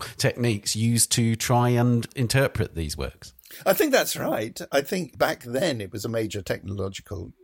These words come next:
Speaker 2: challenge. And let's face it, even if you do manage to unwrap one of these scrolls, they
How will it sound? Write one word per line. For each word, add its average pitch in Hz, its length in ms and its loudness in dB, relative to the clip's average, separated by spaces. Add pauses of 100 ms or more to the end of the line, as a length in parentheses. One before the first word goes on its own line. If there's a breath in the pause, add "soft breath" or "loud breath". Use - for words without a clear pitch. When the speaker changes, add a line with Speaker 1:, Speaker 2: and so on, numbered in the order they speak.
(140)
Speaker 2:
challenge. 113 640 -6 (340 loud breath)
And 170 200 -4
let's - 180 0
face 233 320 -4
it, - 240 -6
even 226 400 -2
if - 180 -6
you 170 200 -6 (100)
do 185 320 -2
manage 117 520 -6
to - 220 -6
unwrap 123 640 -4 (160)
one 95 200 -4
of 87 140 -8
these 92 280 -6
scrolls, - 640 -10 (460 soft breath)
they 135 140 -2